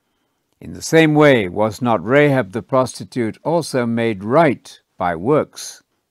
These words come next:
when she welcomed the messengers and sent them out by a different route?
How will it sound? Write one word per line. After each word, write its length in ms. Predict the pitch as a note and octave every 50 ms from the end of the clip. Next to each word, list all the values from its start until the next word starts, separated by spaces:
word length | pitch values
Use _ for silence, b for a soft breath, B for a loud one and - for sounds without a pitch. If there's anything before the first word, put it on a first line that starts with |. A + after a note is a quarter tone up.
| _ _ _
when 160 | - G#2+ G#2
she 160 | G2+ - A2+ G#2
welcomed 560 | G#2 A2+ C3 C#3+ D3 C#3 - - C3+ C3 A2
the 100 | B2+ A#2
messengers 1000 | A#2 A#2 B2+ B2+ - - - A2+ G#2 F2+ G#2+ G#2+ G#2 G#2 G2+ F#2+ - - - _ _ _ _ _ _ _ _ _ _ _ _ _ _ _ _ _ _
and 160 | - A#2 A2+
sent 340 | G#2+ - - C#3+ B2 A2 -
them 180 | - A#2 A2 G#2
out 240 | G2+ G2 - -
by 180 | - F#2+ F2+ F#2
a 60 | G2
different 540 | E2+ E2 G2 F2 - _ - G2+ F2+ E2 - -
route? 540 | - A2+ B2+ A#2+ F#2+ - - - - -